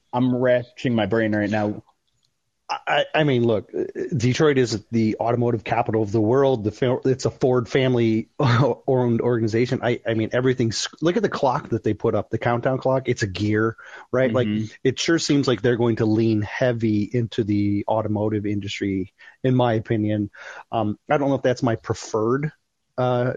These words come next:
Speaker 2: choice, but I don't know if I have a great answer, um, you know, that goes beyond it. Like, I, I,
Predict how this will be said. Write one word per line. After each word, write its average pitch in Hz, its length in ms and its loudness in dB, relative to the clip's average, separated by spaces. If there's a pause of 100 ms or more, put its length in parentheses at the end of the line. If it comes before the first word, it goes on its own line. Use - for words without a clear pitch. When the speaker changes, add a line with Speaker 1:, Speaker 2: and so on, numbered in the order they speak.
Speaker 2:
choice, 151 400 0
but 120 180 -2
I 120 80 4
don't 123 220 -2
know 123 140 0
if 117 120 -4
I 110 60 -2
have 113 160 0
a 107 60 -2
great 107 320 -2
answer, 104 580 -2 (580)
um, 101 380 -4 (240)
you 135 120 2
know, 120 60 2
that 113 120 0
goes 110 160 0
beyond 110 400 0
it. - 100 -8
Like, 104 140 -2
I, 110 180 0
I, 120 220 0